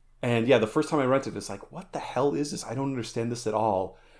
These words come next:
Why are there these, like, little, like, dancing cactus guys? Uh, <laughs> why, like," but then, yeah, it was,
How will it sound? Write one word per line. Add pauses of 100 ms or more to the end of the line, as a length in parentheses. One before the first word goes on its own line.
(100)
Why
are
there
these,
like,
little,
like,
dancing
cactus
guys? (300)
Uh,
<laughs> (560)
why, (400)
like," (1160)
but
then,
yeah,
it
was,